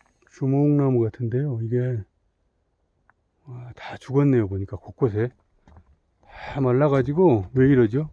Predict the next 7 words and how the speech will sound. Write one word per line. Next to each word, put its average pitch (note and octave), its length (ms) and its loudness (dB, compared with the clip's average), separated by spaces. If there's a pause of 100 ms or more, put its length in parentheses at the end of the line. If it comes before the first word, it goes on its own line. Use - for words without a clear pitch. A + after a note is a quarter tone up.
(520)
이런 B2 200 0
현상이 C3 320 0
나지? G2+ 340 -2 (800)
지금 C3+ 120 -10
곳곳에 C#3+ 380 4
다 A2+ 180 0
죽었네요. A#2 560 4